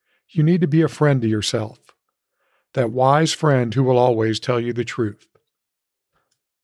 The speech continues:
Why is honest self-awareness the foundation to living an excellent life? Well, here's my argument. To live a flourishing life, an excellent life, you need to be aware of who you want to be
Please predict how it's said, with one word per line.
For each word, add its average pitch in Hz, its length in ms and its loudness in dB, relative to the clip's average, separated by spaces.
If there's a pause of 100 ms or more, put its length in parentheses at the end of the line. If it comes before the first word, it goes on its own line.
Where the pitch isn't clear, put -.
(240)
Why 139 380 2
is 165 200 -2
honest 160 320 2
self-awareness 160 760 2
the 135 80 -6
foundation 147 600 2
to 151 80 0
living 151 280 0
an 151 80 0
excellent 151 400 -2
life? 151 520 -2 (260)
Well, 165 240 0
here's 165 300 0
my 160 160 4
argument. 101 540 -4 (540)
To 151 120 -2
live 160 180 2
a 185 80 2
flourishing 139 540 0
life, 104 520 -6
an 113 320 -6
excellent 135 440 -4
life, 107 480 -10 (480)
you 143 80 2
need 156 160 2
to 190 60 0
be 170 120 0
aware 127 380 4
of 110 140 -2
who 160 140 2
you 180 140 2
want 175 200 2
to 175 60 -2
be 120 500 -4